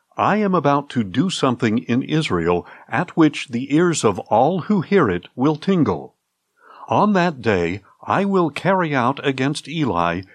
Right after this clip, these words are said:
everything I have spoken about his family, from beginning to end. I told him that I would judge his house forever for the iniquity of which he knows,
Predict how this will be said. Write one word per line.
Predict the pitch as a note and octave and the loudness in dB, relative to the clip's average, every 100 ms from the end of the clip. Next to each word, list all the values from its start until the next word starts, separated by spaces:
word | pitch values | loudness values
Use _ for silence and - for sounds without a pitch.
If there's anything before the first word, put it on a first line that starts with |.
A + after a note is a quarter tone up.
| _ _ | _ _
everything | B2 F#3 G#3+ F3+ E3+ E3 - | 0 0 0 -2 -2 -2 -2
I | C#3 | -2
have | B2 D#3 | 0 -4
spoken | - - F3 - G#2 | -4 -2 0 0 -2
about | B2 G#2+ A2+ C3+ | 0 0 -2 -2
his | - D#3+ | -4 -4
family, | - F3 C3 E2+ C#2+ - _ _ - - | -2 0 2 0 -4 -12 _ _ -20 -20
from | - A2+ A2+ | -4 -2 2
beginning | D3 B2 F#3 G#2 F#2 A#2 - | 0 2 0 0 -4 -6 -6
to | - F3 | -2 -2
end. | D3 C#3+ D#2+ B1+ - _ _ _ _ - - | 0 0 -2 -8 -20 _ _ _ _ -20 -12
I | G2 G2+ F3+ | -4 -2 -2
told | - G#3+ G#3 C3+ | 0 2 2 2
him | G#2+ F2 G#2 - _ | 0 0 -4 -10 _
that | G2+ G2 | -2 0
I | G#2 C#3 | 0 0
would | E3 E3 A#2 | 2 2 2
judge | G#2 C#3+ D#3+ | 0 0 0
his | - E3 | 0 -2
house | - D3 C3+ | 0 0 0
forever | - C3+ A2+ F3 F2 - - - - | 0 2 4 2 0 -6 -16 -20 -4
for | - G2+ | 0 0
the | A2+ | 0
iniquity | G2+ A2 F#3 F3+ E3 D#3+ D3+ | 0 0 0 0 0 -2 -2
of | C#3 C3 | -4 0
which | D3+ D#3 | -2 0
he | - F3 | -2 -2
knows, | D#3 C#3+ G#2+ D2+ D2 - | 2 2 2 -2 -10 -14